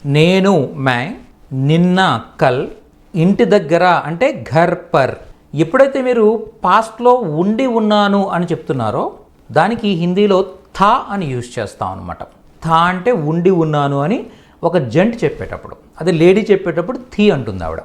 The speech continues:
So మై కల్ ఘర్ పర్ థా, ఈ థా లేదా థీ ఎప్పుడైతే వచ్చాయో ఈ సెంటెన్స్లో ఉన్న కల్కి నిన్న అనే అర్థాన్ని మనం తీసుకోవచ్చు. అలా కాకుండా రేపు నేను ఇంటి దగ్గర ఉంటాను అని చెప్పాలనుకోండి,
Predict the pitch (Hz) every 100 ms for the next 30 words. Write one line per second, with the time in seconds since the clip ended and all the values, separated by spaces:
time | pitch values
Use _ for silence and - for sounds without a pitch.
0 | - _ - 240 277 160 147 170 240 285
1 | - 202 233 160 147 160 160 - 185 180
2 | - 170 151 98 90 165 160 - - 180
3 | 196 247 277 202 202 - 190 208 180 175
4 | 165 156 147 - 139 175 139 240 - -
5 | 185 185 190 202 240 262 247 233 226 220
6 | 220 185 208 208 185 175 240 202 139 147
7 | 170 202 220 214 190 180 160 123 113 127
8 | 131 123 202 466 - 269 - - 92 85
9 | - - - _ - 117 175 226 190 185
10 | 196 196 156 175 233 - - 135 135 180
11 | 254 294 - 233 220 240 214 202 185 180
12 | 202 202 185 185 139 175 180 196 196 202
13 | 196 165 156 156 123 113 104 92 90